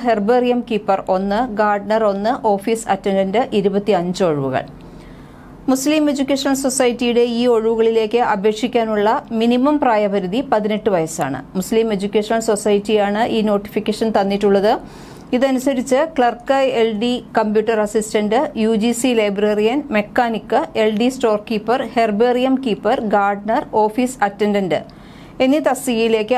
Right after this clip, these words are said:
അപേക്ഷിക്കാൻ താൽപ്പര്യമുള്ള ഉദ്യോഗാർത്ഥികൾക്ക് വിദ്യാഭ്യാസ യോഗ്യത ഇങ്ങനെയാണ്. ക്ലർക്ക് തസ്തികയിലേക്കാണെങ്കിൽ ലൈബ്രറി സയൻസ്, ഇൻഫർമേഷൻ സയൻസ്, ഡോക്യുമെന്റേഷനിൽ ബിരുദാനന്തര ബിരുദം, കുറഞ്ഞത് അമ്പത്തിയഞ്ച് ശതമാനം മാർക്കോടെ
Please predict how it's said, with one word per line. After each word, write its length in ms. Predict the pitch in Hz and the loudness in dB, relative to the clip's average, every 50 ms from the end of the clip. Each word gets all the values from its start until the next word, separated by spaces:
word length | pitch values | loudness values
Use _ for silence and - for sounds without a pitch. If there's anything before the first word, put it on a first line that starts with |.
| - - | 0 0
അപേക്ഷിക്കാൻ 560 | 202 190 208 208 202 - 214 - 226 233 254 254 262 | 0 2 0 0 0 -4 -4 -2 -2 -2 0 0 0
താൽപ്പര്യമുള്ള 540 | 220 220 208 214 226 220 226 226 233 240 233 | 0 0 0 -2 0 0 0 2 2 0 0
ഉദ്യോഗാർത്ഥികൾക്ക് 800 | 208 196 202 196 190 196 190 196 - 180 196 190 190 190 220 240 311 - - - - - - - - - - | 0 0 0 0 2 0 0 -2 -2 -4 -2 -2 -2 0 0 0 0 -2 -6 -16 -20 -20 -20 -20 -12 -4 -2
വിദ്യാഭ്യാസ 540 | 240 214 208 220 269 269 247 277 269 269 - 285 262 233 | 0 0 2 2 2 2 2 2 0 0 0 0 2 2
യോഗ്യത 320 | 220 214 214 196 220 226 254 277 - - 214 | 2 2 2 0 0 0 0 0 -2 -2 -2
ഇങ്ങനെയാണ്. 440 | 202 202 196 190 180 165 156 - - - - - - | 0 0 0 0 0 0 -2 -4 -6 -8 -6 -2 0
ക്ലർക്ക് 380 | 240 226 240 - - - 320 294 - - 240 | 2 2 0 -2 -2 -2 -2 -2 0 0 -2
തസ്തികയിലേക്കാണെങ്കിൽ 1080 | 226 226 - 247 233 226 226 226 220 220 214 226 202 196 196 196 190 220 226 180 175 180 208 | -2 -2 -2 -2 0 2 2 2 2 0 0 0 -2 -2 -2 -2 -2 -2 -2 -2 0 0 0
ലൈബ്രറി 400 | 214 226 220 208 247 269 277 277 277 - | 2 2 2 0 0 0 0 0 0 0
സയൻസ്, 440 | 240 202 196 196 190 - - 220 - 196 - - - - - - - - 254 247 | 0 0 0 -2 -6 -4 -4 -2 -2 -4 -6 -10 -20 -20 -20 -20 -8 -2 0 0
ഇൻഫർമേഷൻ 580 | 240 226 - 277 262 262 269 262 - - 269 262 | 0 2 0 0 2 2 2 0 0 0 0 0
സയൻസ്, 520 | 262 - 220 202 196 190 185 - 202 220 311 - - 208 202 | 0 0 0 0 0 -2 -2 0 0 0 0 0 -2 -2 0
ഡോക്യുമെന്റേഷനിൽ 760 | 208 226 233 226 - 254 247 233 220 220 208 202 - 233 226 262 220 208 | 2 2 0 0 0 0 2 2 2 0 0 0 -2 -2 -2 0 2 2
ബിരുദാനന്തര 560 | 202 202 196 214 202 202 196 196 196 190 190 180 | 2 2 2 2 2 0 0 0 0 0 0 0
ബിരുദം, 320 | 185 180 180 151 135 110 - - - - - - - - - - - - | 0 0 0 0 -2 -2 -4 -6 -16 -20 -20 -20 -20 -20 -20 -20 -6 -2
കുറഞ്ഞത് 440 | - 254 254 262 269 269 269 262 302 330 311 - - 240 | 0 2 2 2 2 2 2 2 2 0 0 0 0 0
അമ്പത്തിയഞ്ച് 480 | 247 240 240 262 262 302 294 277 269 285 | 0 2 0 0 0 0 0 0 0 0
ശതമാനം 540 | 269 277 233 240 226 226 226 226 226 226 214 | -2 -2 -2 0 0 0 0 -2 -2 0 0
മാർക്കോടെ 520 | 202 202 196 - 208 202 202 220 269 302 | 0 -2 -2 0 0 0 2 2 0 -2